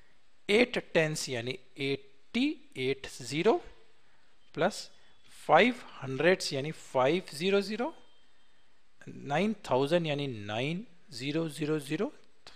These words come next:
वन थाउजेंड में थ्री ज़ीरो होते हैं, तो इसलिए नाइन थाउजेंड। और टू टेन थाउजेंड यानी ट्वेंटी थाउजेंड, टू ज़ीरो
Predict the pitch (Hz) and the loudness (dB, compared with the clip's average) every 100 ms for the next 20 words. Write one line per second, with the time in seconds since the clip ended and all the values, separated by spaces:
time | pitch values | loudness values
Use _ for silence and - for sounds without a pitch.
0 | - - 143 131 117 131 156 233 - - | -14 -10 -8 -6 -4 -4 -6 -8 -10 -18
1 | - 185 135 117 113 - - 117 127 - | -4 -2 -2 -8 -10 -12 -14 -12 -12 -10
2 | 156 139 139 151 131 117 95 - - - | -8 -2 -2 -2 -4 -6 -6 -12 -16 -18
3 | - - - - - 127 - 240 269 - | -18 -20 -20 -20 -4 -4 -2 2 2 4
4 | 151 143 147 127 156 165 151 156 214 - | 2 2 -2 0 -2 -2 -4 -4 -6 -2
5 | 180 190 208 - 120 98 98 - - 156 | -2 -2 -4 -4 -6 -6 -8 -10 -10 -8
6 | 180 294 - - - 113 120 143 190 | -6 -8 -12 -20 -18 -8 -2 -2 -2